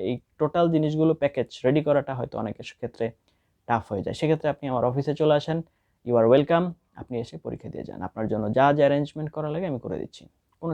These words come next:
সমস্যা নেই। আচ্ছা, ঠিক আছে, তাহলে এই হচ্ছে মোটামুটি এটার ক্ষেত্রে বিষয়। এখন এরপরে কি আসতেছে? এরপরে যেটা আসতেছে সেটা হচ্ছে যে পরীক্ষা দিলাম, আবার টার্গেটেড স্কোর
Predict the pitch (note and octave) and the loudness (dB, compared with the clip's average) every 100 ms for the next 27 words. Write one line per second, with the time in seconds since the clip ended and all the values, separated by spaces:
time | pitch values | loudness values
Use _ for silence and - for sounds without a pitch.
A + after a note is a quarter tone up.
0 | C3+ A2+ - - - _ _ _ _ F2+ | -4 -8 -8 -16 -18 _ _ _ _ -18
1 | - - - - - _ _ _ _ - | -16 -14 -10 -10 -14 _ _ _ _ 6
2 | D3 F3+ F#3 - E3+ E3 E3 D#3 D#3 C#3 | 8 8 6 -2 -4 -4 -6 -8 -4 -2
3 | D3 B2+ - - A#2 - - A#2 B2 B2+ | -2 -4 -10 -12 -14 -14 -12 -6 -6 -2
4 | D3+ C#3+ C#3 C3+ - - D3 _ _ _ | -4 -2 -4 -6 -12 -14 -14 _ _ _
5 | _ _ - E3+ G3 F3+ F3 D#3+ - D#3+ | _ _ 2 4 4 4 0 -2 -6 -10
6 | G#3+ - C#3 C3+ D3 - A#3+ D3+ B2 B2 | -8 -6 -6 -6 -8 -4 -2 2 2 2
7 | - _ _ A#2+ D3 C#3+ D3 D3 C#3 C#3+ | -2 _ _ -2 0 0 2 2 2 -2
8 | - B2+ D#3+ - _ B2 C3 A#2 - - | 2 6 6 4 _ -6 -4 -4 -6 -8
9 | - | -4